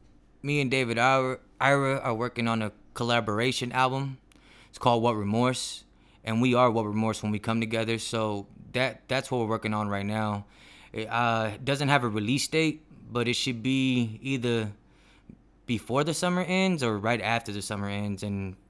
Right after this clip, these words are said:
what I'm working on in the future, well, I do have a next E P that I'm working on. It's called Blood in the Water, but that won't be released until sometime next year. And, um,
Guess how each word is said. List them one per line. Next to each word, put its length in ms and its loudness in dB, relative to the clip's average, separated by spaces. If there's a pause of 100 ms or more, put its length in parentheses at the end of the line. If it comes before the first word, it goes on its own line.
(500)
what 200 -4
I'm 100 0
working 300 0
on 120 2
in 100 2
the 60 -2
future, 680 -2 (1400)
well, 120 2
I 100 4
do 180 2
have 260 4
a 280 4
next 320 2
E 100 0
P 300 0
that 100 0
I'm 140 0
working 260 -2
on. 140 0
It's 80 -6
called 300 -2
Blood 200 0
in 80 0
the 80 0
Water, 400 2 (680)
but 160 -4
that 180 2
won't 200 2
be 100 0
released 360 -2
until 320 -2
sometime 480 -2
next 320 -4
year. 340 -2 (840)
And, 200 -2
um, 480 -2